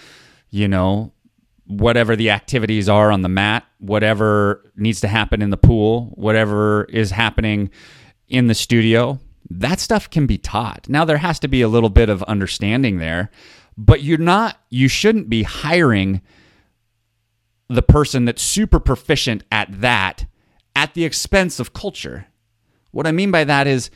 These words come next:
are they the right person? Are they the right enthusiasm and the right,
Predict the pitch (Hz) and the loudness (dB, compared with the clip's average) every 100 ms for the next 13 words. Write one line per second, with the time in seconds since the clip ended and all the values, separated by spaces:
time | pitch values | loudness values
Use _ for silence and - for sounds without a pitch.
0 | _ _ _ _ _ 131 143 247 302 214 | _ _ _ _ _ -2 0 2 2 0
1 | - - 113 147 - - - - _ _ | 2 2 2 -2 -4 -12 -16 -20 _ _
2 | _ _ _ - 123 202 226 214 190 - | _ _ _ -2 2 4 4 2 0 -6
3 | _ _ _ _ _ _ _ _ _ _ | _ _ _ _ _ _ _ _ _ _
4 | _ _ _ _ _ _ _ _ _ _ | _ _ _ _ _ _ _ _ _ _
5 | _ _ _ _ - 139 123 147 180 123 | _ _ _ _ -2 -2 2 2 2 2
6 | 117 95 92 90 87 90 98 101 123 120 | 2 2 -2 -4 -6 -4 -4 -2 -2 0
7 | 123 127 127 - | 0 0 -4 -10